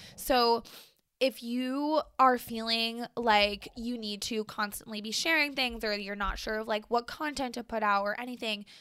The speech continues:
just stop, come back to your why,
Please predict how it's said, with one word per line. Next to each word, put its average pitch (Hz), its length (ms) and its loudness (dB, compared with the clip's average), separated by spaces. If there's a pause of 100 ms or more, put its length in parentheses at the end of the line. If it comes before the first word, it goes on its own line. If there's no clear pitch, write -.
(160)
just - 340 -4
stop, - 680 2 (400)
come 262 320 -2
back 381 240 4
to - 120 -2
your 277 160 2
why, 208 680 2